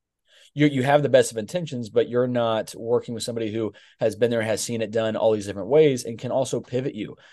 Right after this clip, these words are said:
and can, can change course of action and make other adjustments in there that maybe the average person just isn't thinking about doing. Um, so, so you're, you're in good hands, Josh, but I, I appreciate you giving me that, uh,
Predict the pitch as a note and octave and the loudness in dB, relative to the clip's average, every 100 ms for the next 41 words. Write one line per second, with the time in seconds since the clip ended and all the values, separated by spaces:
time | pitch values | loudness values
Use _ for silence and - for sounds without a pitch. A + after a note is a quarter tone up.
0 | _ A#2 A2+ A2 A#2 A2 G#2+ G#2+ A#2 A2 | _ -4 -4 -2 -2 0 -2 -4 -4 -4
1 | - A#2 A2+ G#2+ - A#2+ A2+ A2 G2+ G2+ | -4 -4 -4 -6 -2 2 2 2 2 2
2 | - G#2+ G#2 G2 G#2+ B2+ B2 A#2+ G#2+ F#2 | 0 -6 -8 -8 -4 -2 2 2 2 4
3 | A#2 - A2+ G#2+ G2+ G2+ G2+ - _ _ | 2 2 -6 -6 -4 -2 -2 -6 _ _
4 | G#2+ G#2+ G#2 G#2+ G#2 F2 G2+ G2 G#2+ G#2 | -2 0 2 2 2 4 2 -2 -6 -6
5 | G2+ G2 F2+ F#2 F2 F2 E2+ D2 D2+ F#2+ | -6 -6 -8 -10 -8 -10 -10 -10 -8 -6
6 | F#2 E2 _ _ - - G2 G2 F#2 - | -6 -10 _ _ -20 -4 0 0 -2 6
7 | A2 G2+ F2+ - C#3+ B2+ - D3 F3 E3+ | 8 8 4 -2 0 0 -4 2 2 4
8 | E3+ F3 D#3+ E3 D3 C#3+ B2+ A2+ A#2 G#2+ | 4 4 6 4 4 0 -2 -2 2 2
9 | - A#2 G2+ A2+ G#2 G#2+ - A2+ A2 F2+ | 0 -6 -2 0 0 -4 -6 -8 -8 -6
10 | G2+ G2+ F#2+ G2 F#2+ F#2 F#2 F#2 F2+ | -4 -4 -4 -4 -2 -2 0 0 -2